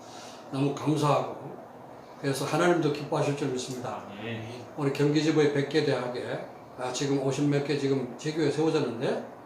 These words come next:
Speaker 1: 나머지 여섯 개 대학에도 재교회 세워지길 바라고 지교회마다 이런, 아, 근본적인 힘을 회복하는 그런 제자들 세워져서, 아, 다락방이 일어나고 팀장이 일어나고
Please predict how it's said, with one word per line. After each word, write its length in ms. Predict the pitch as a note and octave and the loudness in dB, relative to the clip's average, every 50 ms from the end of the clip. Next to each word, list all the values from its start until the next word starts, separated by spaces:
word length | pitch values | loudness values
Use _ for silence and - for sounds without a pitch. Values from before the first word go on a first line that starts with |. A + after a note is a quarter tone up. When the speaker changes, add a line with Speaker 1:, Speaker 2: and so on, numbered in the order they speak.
| - - - - - - - - - - | -18 -18 -18 -18 -18 -18 -18 -18 -10 -2
Speaker 1:
나머지 600 | C3+ C3+ D3 D#3+ F3+ F#3 F#3+ G3 A3+ A3+ A3 - | 4 4 6 8 10 10 10 10 8 8 6 6
여섯 220 | E3+ D#3 D3 D#3+ - | 2 0 0 0 -2
개 100 | - C#3+ | -2 0
대학에도 500 | C#3+ C3+ B2 B2 B2 B2 C3 B2 G#2 - - - - - - - - | 0 0 0 -2 -2 -4 -4 -4 -4 -6 -8 -12 -16 -18 -18 -14 -8
재교회 320 | - - C#3+ C#3 C#3 C3 | -4 -2 0 0 0 0
세워지길 440 | B2+ - E3 D#3+ D#3 D3+ D3 C#3 B2+ | 0 -2 -2 -2 0 0 -2 -2 -4
바라고 260 | - - - - - - - - - - - - - - - | -6 -8 -12 -12 -12 -14 -14 -16 -18 -18 -18 -18 -18 -12 -8
지교회마다 920 | - - E3 E3+ E3+ F#3 F3+ D#3+ D#3 D#3 D#3 D#3 C3+ B2+ C#3+ - - - - - - - - - - - - | -2 -2 0 6 8 8 10 10 10 10 10 8 8 6 6 4 2 0 -4 -10 -14 -16 -18 -18 -18 -6 0
이런, 380 | E3 D#3 D#3 C#3 B2+ - - - - - - - - - - - - - | 2 4 6 6 4 2 0 -2 -8 -12 -16 -18 -18 -18 -18 -16 -12 -10
아, 180 | A#2+ A#2 A#2 | -8 -8 -4
근본적인 640 | - - D#3 E3+ F3+ G3+ G#3+ A3 A3 A3 G#3 G#3 G3+ - | -2 0 0 2 6 6 6 6 6 6 6 8 6 6
힘을 220 | - F#3+ G3 E3 | 4 4 4 4
회복하는 560 | C#3+ F3 G#3 G#3 - - F#3+ G#3+ G#3+ - - - | 4 2 0 0 0 2 2 2 0 -2 -4 -4
그런 180 | - D#3 D3+ C3+ | -2 0 0 0
제자들 360 | - C#3 C3+ C#3+ C#3 C#3 C3+ | 0 0 0 2 2 0 0
세워져서, 720 | B2+ - C3+ C3 A#2+ B2 A#2 A2 - E3+ D#3+ B2+ - - - - - - - - - - - - B2 | -2 -4 -4 -6 -6 -6 -6 -2 0 0 0 0 -2 -6 -10 -14 -16 -18 -18 -18 -18 -18 -16 -12 -10
아, 140 | A2+ A2+ A2+ | -10 -8 -6
다락방이 460 | A#2+ A#2+ C3 B2+ - C3+ C3 C3 B2+ | -4 -4 -4 -2 -2 -2 -2 -2 -2
일어나고 640 | B2 A#2 A#2 A#2 A#2+ A2+ A#2 C3 C#3+ F3+ G#3 - - - | -2 -2 -4 -4 -4 -4 -4 -2 -2 -2 -2 -4 -6 -8
팀장이 360 | - F3 E3 C#3+ D3+ D3 C3+ C3 | -6 -4 0 2 2 2 2 2
일어나고 300 | B2+ - - A2 - | -2 -4 -8 -12 -14